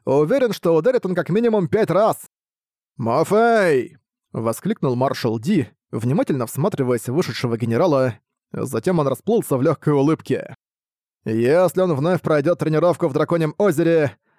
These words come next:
уверен, он станет третьим по стиле вице-маршалом!»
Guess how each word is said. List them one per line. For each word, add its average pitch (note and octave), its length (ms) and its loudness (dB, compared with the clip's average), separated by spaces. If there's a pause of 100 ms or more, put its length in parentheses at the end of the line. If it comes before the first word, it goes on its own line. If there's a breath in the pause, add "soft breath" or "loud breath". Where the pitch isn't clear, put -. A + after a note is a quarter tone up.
(140 soft breath)
уверен, E3 520 2
он G3 120 2
станет G3+ 300 -2
третьим F#3+ 440 0
по F3+ 160 2
стиле F#3 280 2
вице-маршалом!» E3 960 0